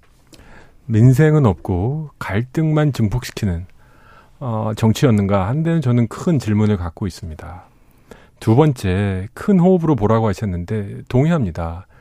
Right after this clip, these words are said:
당연히 역사, 정치를 하는 사람으로서 큰 호흡으로 봐야죠. 남북관계, 경제 운영,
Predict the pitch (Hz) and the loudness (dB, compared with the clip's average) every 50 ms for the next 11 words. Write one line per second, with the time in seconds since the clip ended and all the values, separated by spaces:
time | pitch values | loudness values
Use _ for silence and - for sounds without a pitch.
0 | - - - - - _ - - - 98 110 127 131 110 87 - - - - - | -20 -20 -20 -20 -20 _ -16 -6 -2 0 2 2 2 2 0 -2 -6 -20 -20 -16
1 | - - 104 98 - 131 131 131 127 120 113 117 117 113 101 92 90 85 - - | -6 -4 -4 -4 -2 0 2 2 4 4 2 2 2 2 0 0 -2 -4 -6 -10
2 | 92 - - 147 131 139 131 113 110 120 - - - 85 85 92 101 95 - 87 | -10 -6 -4 -2 0 0 0 0 -2 -4 -4 -4 -8 -6 -4 -4 -4 -6 -8 -10
3 | 85 82 95 - _ _ _ _ - _ - - _ - - - - - - _ | -10 -12 -12 -16 _ _ _ _ -20 _ -20 -20 _ -20 -20 -20 -20 -20 -20 _
4 | _ - - 107 98 107 131 147 - - 123 117 110 95 90 85 87 110 139 147 | _ -8 -2 0 2 4 2 2 4 4 4 4 4 2 0 0 0 -2 -4 -4
5 | 143 - _ _ _ - - 98 98 104 117 123 117 107 101 95 90 85 82 87 | -8 -14 _ _ _ -6 -4 -2 -2 2 2 2 4 4 2 0 0 -2 -2 -4
6 | 107 131 147 | -4 -6 -8